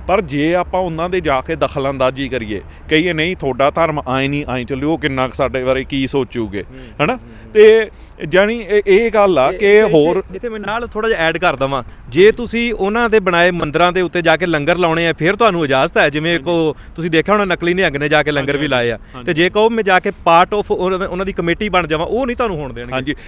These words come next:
Speaker 1: ਸੋ ਹਾਂਜੀ, ਇਹਦੇ ਤੇ ਵੀ ਮੈਂ ਗੱਲ ਤੇ ਆਉਣਾ ਸੀਗਾ। ਉੱਥੇ ਦਸਤਾਰਾਂ ਵਾਲੇ ਵੀ, ਅਹ, ਅਹ, ਅਹ, ਸ-, ਸਿੰਘ ਦੇਖੇ ਗਏ ਜਦੋਂ ਰਾਮ ਮੰਦਿਰ ਦੀ ਓਪਨਿੰਗ ਵੀ ਹੋਈ ਸੀਗੀ।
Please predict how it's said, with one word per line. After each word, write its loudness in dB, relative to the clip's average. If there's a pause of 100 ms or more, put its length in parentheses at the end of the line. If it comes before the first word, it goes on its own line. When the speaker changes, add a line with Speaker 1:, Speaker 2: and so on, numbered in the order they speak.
Speaker 1:
ਸੋ 2
ਹਾਂਜੀ, -2
ਇਹਦੇ 0
ਤੇ -6
ਵੀ -8
ਮੈਂ -8
ਗੱਲ 0
ਤੇ -4
ਆਉਣਾ -6
ਸੀਗਾ। -6
ਉੱਥੇ -4
ਦਸਤਾਰਾਂ -2
ਵਾਲੇ 2
ਵੀ, -4
ਅਹ, -20
ਅਹ, 2
ਅਹ, 0
ਸ-, -4
ਸਿੰਘ 0
ਦੇਖੇ 0
ਗਏ -2
ਜਦੋਂ 0
ਰਾਮ 2
ਮੰਦਿਰ -4
ਦੀ -4
ਓਪਨਿੰਗ -4
ਵੀ -6
ਹੋਈ -4
ਸੀਗੀ। -8